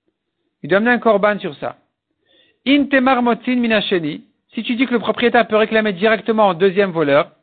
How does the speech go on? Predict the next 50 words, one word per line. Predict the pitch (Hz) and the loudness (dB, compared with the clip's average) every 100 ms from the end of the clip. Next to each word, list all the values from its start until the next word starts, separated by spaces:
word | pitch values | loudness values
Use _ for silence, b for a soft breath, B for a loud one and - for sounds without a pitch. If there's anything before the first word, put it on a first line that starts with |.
| _ _ _ _ _ - | _ _ _ _ _ -10
mais | 139 | -6
vi | 202 | -2
korban | 214 196 220 | 2 4 4
ala | 214 208 | 2 -2
shvua. | 190 165 131 - _ _ | -4 -6 -6 -8 _ _
Il | 160 | -6
devra | 156 175 | -4 0
amener | 240 247 | 0 0
un | 220 | 0
korban | 214 185 208 196 | 0 0 -2 -4
sur | 190 | -6
sa | 196 175 | -6 -6
shvua. | 165 175 147 127 _ _ _ _ _ _ _ _ _ _ | -4 0 0 0 _ _ _ _ _ _ _ _ _ _
Parce | - 180 - | -4 -4 0
que | 208 262 254 _ _ _ _ 156 | 2 2 -2 _ _ _ _ -4
il | 165 | 0
a | 190 | 0
menti | 196 190 233 | 0 -4 -6
au | 220 | -2
propriétaire, | 202 202 214 214 202 147 | -4 -2 -2 2 2 2
à | 147 | -2
celui | 185 202 233 | -6 -4 -8
qui | - 185 | -8 -12
pouvait | 190 180 202 | -4 -2 0
lui | 190 | 2
réclamer. | 190 190 143 117 _ _ _ b b b b b | 2 0 -2 -6 _ _ _ b b b b b
In | 202 220 | -2 0
temar | 233 220 202 | 2 2 0
en | 214 | -2
motzin | 208 202 208 | -2 -4 -4
min | 196 | -4
hasheni. | 180 - 143 127 196 - b b b | -4 -4 -6 -6 -8 -12 b b b
Mais | 185 | -2
si | 233 | -2
tu | 226 220 | -2 -2
dis, | 254 240 233 | 0 0 -2
si | 247 | -2
tu | 240 | -2
dis | 226 | 0
le | 240 | 0
propriétaire | - 226 240 240 | -2 0 0 2
ne | 226 | 0
peut | 214 | 2
pas | 269 | 2
réclamer | 247 233 226 220 | 2 0 0 2
directement | 220 208 220 214 | 0 0 0 0
chez | 214 | 0
le | 190 | 0
deuxième | 185 185 | 2 0
voleur, | 170 139 151 | 0 2 0